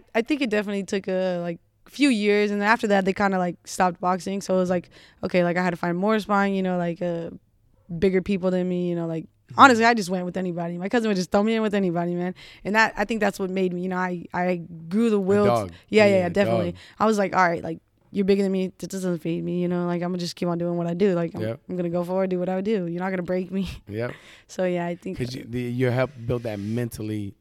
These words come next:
Speaker 2: that mental strength
Speaker 1: Yeah.
Speaker 2: already. That
Speaker 1: Yeah. I think for some people, it, yeah, that, that would've definitely, like,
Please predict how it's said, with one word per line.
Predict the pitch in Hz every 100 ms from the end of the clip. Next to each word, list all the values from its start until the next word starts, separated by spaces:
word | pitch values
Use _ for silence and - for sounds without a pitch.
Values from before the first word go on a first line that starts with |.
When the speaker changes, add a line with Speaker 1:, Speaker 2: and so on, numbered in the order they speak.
| -
Speaker 2:
that | 107
mental | 110 120 -
strength | 113 - 127 104 - -
Speaker 1:
Yeah. | 233 202
Speaker 2:
already. | 190 208 - _ _ _ -
That | 101
Speaker 1:
Yeah. | 208 185 _ _ _ _ _
I | - 214
think | 254 240
for | 214
some | - 220
people, | 233 226 202
it, | 190 -
yeah, | 185 180 160
that, | 175 202 202
that | 214
would've | 214 202
definitely, | 208 - 214 196
like, | 175